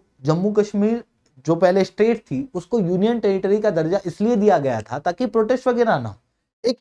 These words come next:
ट्रांजिशन फेज के लिए। पर भविष्य में जम्मू कश्मीर को राज्य का दर्जा दे दिया जाए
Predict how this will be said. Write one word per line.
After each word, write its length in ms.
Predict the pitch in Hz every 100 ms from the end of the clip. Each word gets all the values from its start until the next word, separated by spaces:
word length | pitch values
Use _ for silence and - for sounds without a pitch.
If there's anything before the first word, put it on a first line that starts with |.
| -
ट्रांजिशन 580 | 226 233 233 233 269 269
फेज 260 | 226 180
के 140 | - 120
लिए। 180 | 92 95 _ _ _ _ _ -
पर 140 | 220
भविष्य 440 | 214 156 165 208 220
में 140 | 247
जम्मू 240 | 196 233 208
कश्मीर 420 | 196 180 185 190
को 200 | 190 220
राज्य 380 | 156 160 190 202
का 120 | 208
दर्जा 340 | 180 170 190
दे 240 | 175 156 202
दिया 240 | 220 220
जाए 300 | 170 123 120